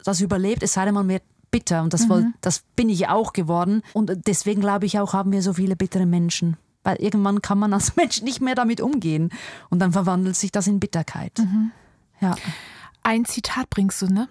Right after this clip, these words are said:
Speaker 2: zur Bitterkeit.
Speaker 1: Ja, Bitterkeit ist wie, wenn du einen Giftbecher trinkst und hoffst, dass der andere dran stirbt. Und es ist heftig, aber so ist es.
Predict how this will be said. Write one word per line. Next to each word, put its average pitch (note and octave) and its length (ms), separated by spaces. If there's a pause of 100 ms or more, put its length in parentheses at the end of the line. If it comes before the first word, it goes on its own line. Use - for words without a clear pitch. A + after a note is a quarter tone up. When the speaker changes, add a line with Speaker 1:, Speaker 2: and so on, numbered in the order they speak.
Speaker 2:
zur - 180
Bitterkeit. F#3+ 800 (400)
Speaker 1:
Ja, F#3 300 (420)
Bitterkeit G#3 520
ist F3+ 220
wie, G#3 240
wenn G#3 160
du F3+ 80
einen F#3+ 260
Giftbecher G3+ 600
trinkst G3+ 540 (320)
und E3 240
hoffst, - 560
dass E3+ 120
der - 200
andere G#3+ 460
dran F3 240
stirbt. - 600 (920)
Und G#3 120
es G#3 120
ist F#3 160
heftig, G3+ 400
aber F#3 120
so F#3 180
ist - 280
es. - 340